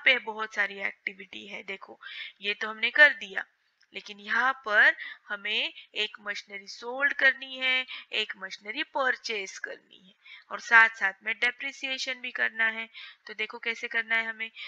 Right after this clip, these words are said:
पहले entry हम purchase की करते हैं, to bank हमने purchase किया है, machinery comes in, furniture comes in, so debit, तो debit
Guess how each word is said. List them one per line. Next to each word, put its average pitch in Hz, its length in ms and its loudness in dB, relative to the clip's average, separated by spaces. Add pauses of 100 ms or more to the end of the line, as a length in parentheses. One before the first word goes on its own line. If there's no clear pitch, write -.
(160)
पहले 220 260 4
entry 208 260 -8
हम 208 180 -10
purchase 226 520 -6
की 247 140 -14
करते 233 420 0
हैं, 226 220 -6 (680)
to 262 100 -12 (240)
bank 226 400 8
हमने 214 220 -8 (100)
purchase 208 540 -10
किया 240 260 0
है, 226 140 4
machinery 214 440 -8 (120)
comes 262 380 0 (120)
in, 247 100 -12 (600)
furniture 240 500 0 (160)
comes 254 340 -2 (120)
in, 240 120 -14 (380)
so 262 120 -6 (480)
debit, 269 480 2 (680)
तो 226 60 -8
debit 208 420 -2